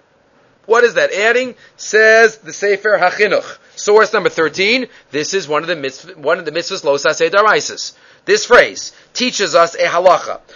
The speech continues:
What halacha does it teach us? As follows: Shenimna'u,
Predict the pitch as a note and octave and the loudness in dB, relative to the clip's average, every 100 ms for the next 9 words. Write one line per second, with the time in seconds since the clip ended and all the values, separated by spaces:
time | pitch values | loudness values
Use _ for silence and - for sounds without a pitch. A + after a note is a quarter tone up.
0 | - - D#3 F3 F3 F3 E3 D3+ B2 - | -20 0 2 4 4 4 2 0 -2 -8
1 | F#3+ - A#3+ B3+ - - - F#3+ G3 A3+ | -8 -2 0 0 -4 -20 -2 0 2 4
2 | G#3+ E3 G#2+ - - - - G3+ G3 A3+ | 4 4 0 -4 -18 -10 -4 -4 0 -2
3 | G#3+ G#3+ A#3+ A#3+ A#3+ F3+ D#3 A#2+ F#2 | -2 2 6 6 6 0 -2 -4 -10